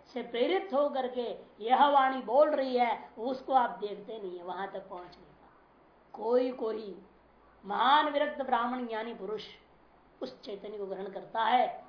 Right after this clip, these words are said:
शब्दों को ग्रहण नहीं करता है, स्थूल शब्द को ग्रहण नहीं करता। जैसे हम कई बार बोलते ना, टीवी का दृष्टांत, महान पुरुष वह है जो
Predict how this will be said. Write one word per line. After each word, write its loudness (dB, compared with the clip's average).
शब्दों -8
को -10
ग्रहण -10
नहीं -14
करता -20
है, -20
स्थूल -4
शब्द 2
को 0
ग्रहण -2
नहीं -8
करता। -18
जैसे -12
हम -10
कई -4
बार 4
बोलते -8
ना, -2
टीवी -10
का -4
दृष्टांत, -4
महान 4
पुरुष -2
वह 8
है 10
जो 4